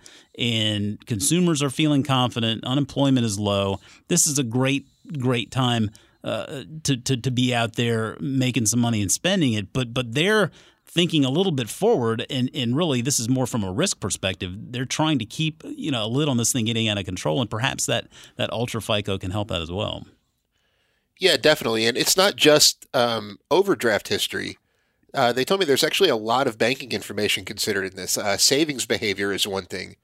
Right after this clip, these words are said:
Speaker 2: whether consumers are, they're, they've had a steadily growing average balance, say, for the past few years,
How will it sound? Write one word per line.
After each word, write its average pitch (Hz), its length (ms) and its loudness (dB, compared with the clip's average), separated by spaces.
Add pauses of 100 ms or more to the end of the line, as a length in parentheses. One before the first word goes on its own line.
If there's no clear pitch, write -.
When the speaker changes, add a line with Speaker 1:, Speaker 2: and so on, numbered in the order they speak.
(460)
Speaker 2:
whether 120 340 4
consumers 131 600 0
are, 117 220 0 (220)
they're, 117 280 0 (120)
they've 127 180 0
had 123 160 2
a 107 40 0
steadily 123 460 2
growing 110 500 -2 (400)
average 110 380 2
balance, 113 420 2
say, 95 200 0
for 104 120 -8
the 98 80 -6
past 101 280 -2
few 101 180 -8
years, 95 400 -10